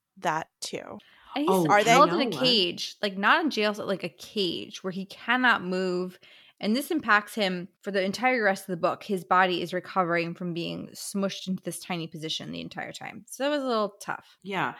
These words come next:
Speaker 3: And then you know, we were talking about this old woman
Speaker 1: I
Speaker 3: when
Speaker 1: did
Speaker 3: I went
Speaker 1: think that was weird.
Speaker 3: when I went back to the first book and I was scanning quickly, you know, the lady appeared as an old crone at the ceremony,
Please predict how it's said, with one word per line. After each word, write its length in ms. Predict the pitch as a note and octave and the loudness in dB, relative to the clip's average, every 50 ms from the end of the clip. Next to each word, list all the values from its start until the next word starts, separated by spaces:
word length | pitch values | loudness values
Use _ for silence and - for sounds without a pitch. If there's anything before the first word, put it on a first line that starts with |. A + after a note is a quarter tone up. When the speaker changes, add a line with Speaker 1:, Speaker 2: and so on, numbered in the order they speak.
| - - - - _ - | -16 -20 -20 -14 _ -4
Speaker 3:
And 180 | F#3+ G3 G3+ | -4 -2 0
then 320 | G3 G3+ G3+ G3+ G3 - - - _ _ _ _ - | 0 0 -2 -4 -6 -8 -10 -16 _ _ _ _ -4
you 120 | F3+ F#3+ | -2 0
know, 140 | G3 F3 D#3 | 0 0 0
we 100 | C#3 D#3+ | 0 -2
were 100 | F3 F3 | -2 -4
talking 240 | - F3+ F3+ G#3+ G#3 | -4 -6 -6 -6 -4
about 60 | G3+ | -4
this 140 | G3 - - | -4 -4 -2
old 240 | - C#3+ C#3+ - | -2 -2 -2 -2
woman 240 | D#3 C3+ A#2+ A#2 B2+ | -2 -4 -4 -2 0
Speaker 1:
I 80 | B3 - | 0 0
Speaker 3:
when 120 | D3+ - C#4+ | 2 0 -2
Speaker 1:
did 20 | |
Speaker 3:
I 60 | C#4 | 0
went 180 | C#4+ D4 C#4+ D4 | 0 0 -2 -2
Speaker 1:
think 100 | - - | 0 2
that 200 | B3 G3 - - | 2 2 2 2
was 220 | G3 F#3+ F#3 G3 | -2 -4 -4 -4
weird. 440 | F#3+ F3 E3 D#3+ D#3+ D#3+ E3 E3 - - _ _ _ | -4 -2 0 0 0 0 -2 -6 -8 -14 _ _ _
Speaker 3:
when 120 | F3 F3 | -2 0
I 60 | E3+ E3 | 0 2
went 260 | E3 E3+ F3+ E3 - | 0 0 -2 0 0
back 220 | D3+ D#3+ E3 - | 0 0 0 -2
to 100 | - F3+ | -6 -8
the 80 | E3+ D#3 | -8 -8
first 340 | D#3 - B2+ D3 D3+ - - | -6 -6 -6 -6 -6 -6 -6
book 320 | C3+ A2+ A#2 D#3 D3+ - - | -4 -4 -4 -6 -8 -8 -8
and 100 | B2 C#3 | -6 -4
I 60 | C3+ | -4
was 180 | C3 C3+ C3+ - | -4 -4 -6 -6
scanning 300 | - - B2+ A#2 B2+ C#3+ | -6 -4 -4 -4 -4 -6
quickly, 320 | - A2+ G#2+ - D3+ D3+ E3 | -8 -8 -8 -6 -4 -4 -2
you 80 | E3+ D#3+ | -2 -2
know, 240 | E3 E3+ D#3+ - - - - - - _ _ | -2 -2 -4 -6 -8 -14 -20 -20 -20 _ _
the 100 | - D3 | 0 2
lady 760 | D3 C#3 C3+ B2+ B2+ C3+ C#3+ D3+ F3 F#3 F#3+ F#3+ F#3+ - - _ _ | 2 2 2 0 0 0 0 0 -2 -2 -2 -2 -4 -6 -12 _ _
appeared 380 | D3 D#3 - - E3+ D#3 D#3 D3 | -8 -8 -6 -4 -2 0 0 0
as 140 | D3 D3+ D3 | 0 -2 -4
an 80 | - - | -4 -2
old 240 | C#3 C#3+ C#3+ C#3+ | -2 -2 -2 -2
crone 640 | - - D3+ C3+ B2+ B2+ B2+ C3+ D3+ D#3+ E3+ D3 - - - | -4 -4 -2 -2 -2 -2 -2 -4 -4 -4 -6 -6 -8 -8 -8
at 180 | C3+ C3+ - | -8 -6 -6
the 80 | - B2+ | -6 -6
ceremony, 800 | - - - B2 B2+ B2+ C3+ C#3 C#3+ D3 D#3 D#3 D#3+ D#3 D#3+ | -4 -4 -4 -4 -4 -2 -4 -2 -2 -2 -2 -2 -2 -2 -2